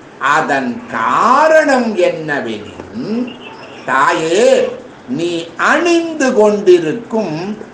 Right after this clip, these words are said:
தாடங்க மகிமையோ. இது வந்து ஆதிசங்கரனுடைய அந்த ஒரு கற்பனை, அவ்வளவுதான், வேற ஒண்ணும் இல்ல. அந்த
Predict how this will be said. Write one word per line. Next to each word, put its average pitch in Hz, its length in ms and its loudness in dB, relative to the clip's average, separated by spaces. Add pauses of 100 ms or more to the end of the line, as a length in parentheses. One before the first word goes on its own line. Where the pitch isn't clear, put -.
(180)
தாடங்க 220 1120 2
மகிமையோ. 139 960 -6 (420)
இது 139 200 -4
வந்து 143 200 -4
ஆதிசங்கரனுடைய 156 1700 0 (340)
அந்த 170 340 0
ஒரு 139 400 0 (280)
கற்பனை, - 460 0
அவ்வளவுதான், 143 360 -2
வேற 151 200 0
ஒண்ணும் 175 160 -2
இல்ல. 123 240 0 (500)
அந்த 156 260 -2